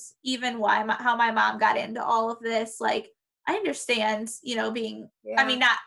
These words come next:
Speaker 1: like, I understand as, like, I've been there, but I can empathize with, you know, a
Speaker 2: Right.
Speaker 1: seventeen-year-old girl getting pregnant, you know,
Speaker 2: Yeah.
Speaker 1: holding on to faith. And
Speaker 2: Yeah.
Speaker 1: that's what, you know, she had a hard
Speaker 2: Yeah.
Speaker 1: childhood, and this was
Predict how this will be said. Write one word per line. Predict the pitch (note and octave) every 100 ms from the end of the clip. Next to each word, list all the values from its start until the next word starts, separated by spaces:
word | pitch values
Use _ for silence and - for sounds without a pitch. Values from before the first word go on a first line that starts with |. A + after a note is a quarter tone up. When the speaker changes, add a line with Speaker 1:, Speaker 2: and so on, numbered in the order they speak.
| - -
Speaker 1:
like, | C4 B3
I | A#3 A3
understand | A#3+ A#3+ - A#3+ A3 G#3+
as, | G#3+ A3 G#3+
like, | G#3
I've | - -
been | C4+ B3+
there, | A3+ G#3
but | G#3+
I | G#3 G#3
can | A3+
empathize | G#3+ - A3+ A3 - -
with, | - A3 -
you | D4
know, | G#3+
a |
Speaker 2:
Right. | A#3
Speaker 1:
seventeen-year-old | A3 B3+ A#3+ A3 A#3 A3 A3 A3 A3 A3 - _ _ _ -
girl | B3+ A3+
getting | A3+ A#3 A3
pregnant, | A3 A#3 A3 G#3+ G#3 - _
you | G#3+
know, | F#3+
Speaker 2:
Yeah. | G#3+
Speaker 1:
holding | G#3+ A3 A3
on | G#3+ A3
to | A3+
faith. | A3+ G#3+ A3 A3 - _ _ _
And | - - G3
Speaker 2:
Yeah. | G#3
Speaker 1:
that's | G3 -
what, | A#3+ A3 -
you | A#3
know, | F#3 E3 - _ _
she | -
had | A#3
a |
hard | A3+ G#3+ G#3+ G#3+ _ _ _ _ -
Speaker 2:
Yeah. | A#3
Speaker 1:
childhood, | F#3+ A3+ A3+ B3 - -
and | -
this | A3 A3
was | A3+ A#3 -